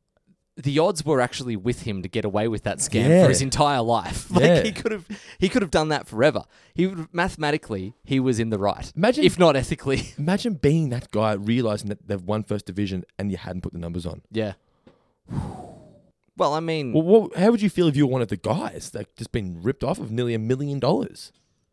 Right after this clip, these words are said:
Speaker 1: Surely the not coming in for two weeks doesn't help?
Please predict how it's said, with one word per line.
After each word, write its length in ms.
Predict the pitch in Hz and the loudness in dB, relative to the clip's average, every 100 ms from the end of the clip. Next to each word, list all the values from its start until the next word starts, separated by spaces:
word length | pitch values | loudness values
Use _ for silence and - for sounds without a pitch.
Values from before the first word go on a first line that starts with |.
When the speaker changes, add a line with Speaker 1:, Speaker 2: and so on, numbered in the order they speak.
| _ | _
Speaker 1:
Surely 640 | - - 131 147 151 120 - _ _ _ _ - | -12 -4 -2 -2 -2 -6 -12 _ _ _ _ -6
the 140 | 127 | -2
not 180 | 131 135 | -2 -2
coming 260 | 147 131 | -4 -4
in 100 | 117 | -4
for 100 | 101 | -6
two 240 | 107 - 98 | -8 -6 -4
weeks 240 | 90 - | -4 -6
doesn't 260 | 101 95 92 | -8 -8 -8
help? 240 | 104 - | -12 -14